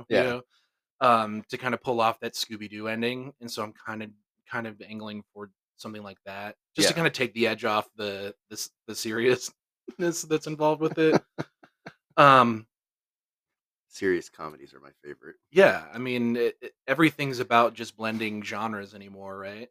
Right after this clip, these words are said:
Speaker 1: I
Speaker 2: Right.
Speaker 1: mean, there's, there's no, how many that are just, it's just a straight up this? None.
Speaker 2: No,
Speaker 1: It's
Speaker 2: that never
Speaker 1: <laughs>
Speaker 2: happens anymore.
Speaker 1: it's gotta,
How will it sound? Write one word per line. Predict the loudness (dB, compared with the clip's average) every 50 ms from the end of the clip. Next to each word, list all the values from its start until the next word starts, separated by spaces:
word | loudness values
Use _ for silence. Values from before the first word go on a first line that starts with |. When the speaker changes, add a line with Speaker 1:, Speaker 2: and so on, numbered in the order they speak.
| _ 2
Speaker 1:
I | 4
Speaker 2:
Right. | 4 4 4
Speaker 1:
mean, | 0 -4 -6 -6
there's, | -6 -6 -8 -8 -10 -10 -10 -12 _
there's | -18 -18 -12 -10
no, | -8 -8 -6 -4 -6 -6 -6 -8 -12 -20 _
how | -20 -14 -10
many | -8 -8 -6 -8 -8
that | -10 -10 -12
are | -12 -12
just, | -12 -12 -10 -6 -6 -6 -6 -8 -14 _ _ _ _ _ _ _ _ _
it's | -10 -4 0
just | 0 0 0 0
a | 0 0
straight | 0 0 0 0 -2 0 2 4
up | 4 2 2 _ _ _ 0
this? | 2 4 4 4 4 4 2 2 0 _ _
None. | 0 4 4 4 4 2 -2 _
Speaker 2:
No, | -2 0 0 0
Speaker 1:
It's | 0 4 6 6 6
Speaker 2:
that | 8
never | 8 8 8 8 8 8
Speaker 1:
<laughs> |
Speaker 2:
happens | 8 8 8 8 8 6 8 8
anymore. | 6 6 6 4 0 2
Speaker 1:
it's | 2 2 2
gotta, | 2 2 4 4 4 2